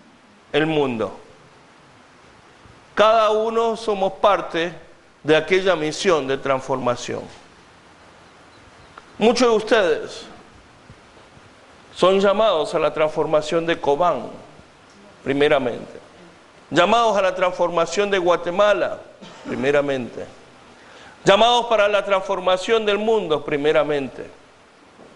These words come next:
Recuerde muy bien que la Gran Comisión,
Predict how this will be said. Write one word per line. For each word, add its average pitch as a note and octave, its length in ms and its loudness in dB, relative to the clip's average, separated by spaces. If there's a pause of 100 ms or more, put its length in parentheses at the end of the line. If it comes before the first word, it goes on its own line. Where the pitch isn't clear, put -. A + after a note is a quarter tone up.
(1000)
Recuerde G3 440 4
muy F#3+ 240 0
bien G#3+ 540 -2
que D#3 120 2
la D#3+ 140 2
Gran F#3 220 0
Comisión, E3+ 680 0